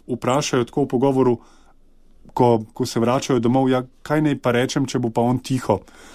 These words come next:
Ampak tudi v tem je, je, je ena velika modrost, da znam biti tiho, em, da pokažem usmiljenje z neko svojo držo, em, držo spodbude,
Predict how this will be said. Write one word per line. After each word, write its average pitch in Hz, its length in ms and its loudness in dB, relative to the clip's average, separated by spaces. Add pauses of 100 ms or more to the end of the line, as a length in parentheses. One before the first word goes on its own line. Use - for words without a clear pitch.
(200)
Ampak 139 240 0 (460)
tudi 208 260 4
v 156 80 0
tem 175 260 0
je, 139 160 2 (300)
je, 131 180 2 (100)
je 131 120 2
ena 127 120 0
velika 139 360 0
modrost, 135 500 0 (360)
da 117 220 2
znam 131 400 2
biti 113 240 -4
tiho, 113 460 -4 (440)
em, 101 320 0
da 113 140 -4
pokažem 139 600 0
usmiljenje 135 680 0 (580)
z 117 180 -6
neko 131 340 0 (280)
svojo 139 440 2
držo, 147 560 0 (500)
em, 110 340 0 (380)
držo 143 300 2
spodbude, 135 680 2